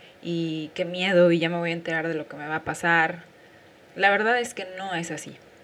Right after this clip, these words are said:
O sea, la astrología es una herramienta para reconocer nuestros recursos.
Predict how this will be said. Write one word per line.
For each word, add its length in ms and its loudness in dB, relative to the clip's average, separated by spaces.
O 140 -6
sea, 260 2
la 140 2
astrología 880 -4
es 260 -4
una 300 -4
herramienta 680 -4
para 140 0
reconocer 560 -6
nuestros 400 -6
recursos. 640 -12